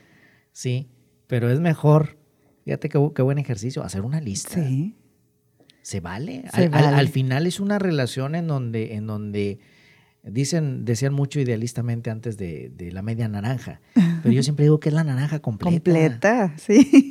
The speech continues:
Speaker 1: Sí, no es la mitad de la persona, es la persona completa, y completa implica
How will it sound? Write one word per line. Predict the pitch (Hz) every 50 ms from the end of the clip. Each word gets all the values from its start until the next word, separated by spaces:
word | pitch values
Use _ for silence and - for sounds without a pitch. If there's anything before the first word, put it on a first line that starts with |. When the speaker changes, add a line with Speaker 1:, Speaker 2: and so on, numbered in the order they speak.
| - 277
Speaker 1:
Sí, | - - 339 247 139 - 294
no | 131 131 131 135 147
es | 160 160
la | 170 170
mitad | 165 147 131 - 131 139
de | 156
la | 160 151 -
persona, | - 110 98 - 120 120 131 143
es | 143
la | 156 156
persona | - 135 117 - 127 139 147
completa, | 143 - 123 104 98 - 104 131 127 - 113 -
y | - 107
completa | - - 107 101 - 117 120 120 -
implica | 156 151 147 - 131 127 123 - 135 143 147